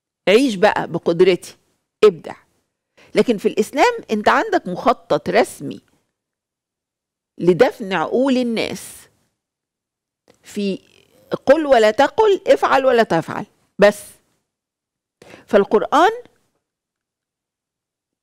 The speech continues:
لم يضيف، آه، آم،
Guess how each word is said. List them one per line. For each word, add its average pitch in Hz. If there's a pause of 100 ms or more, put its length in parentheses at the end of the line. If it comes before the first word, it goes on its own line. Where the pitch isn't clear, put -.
(140)
لم 277
يضيف، 208 (720)
آه، 160 (120)
آم، 139